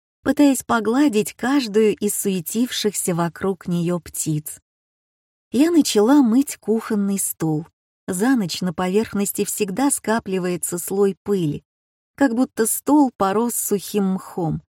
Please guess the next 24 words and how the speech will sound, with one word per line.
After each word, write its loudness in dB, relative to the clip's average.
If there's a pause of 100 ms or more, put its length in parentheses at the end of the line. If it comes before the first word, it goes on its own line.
(480)
Казалось, 2
что 0
время 2
здесь -2
идёт -4
как-то -6
по-другому, 0 (400)
ускоряется, 0
как -6
иногда -2
ускоряют -2
кадры -2
в -12
фильмах -4
о -4
природе. -4 (680)
Я 2
уже 2
привыкла 2
заново 0
протирать -4
стол -4 (340)
каждое 2
утро, -2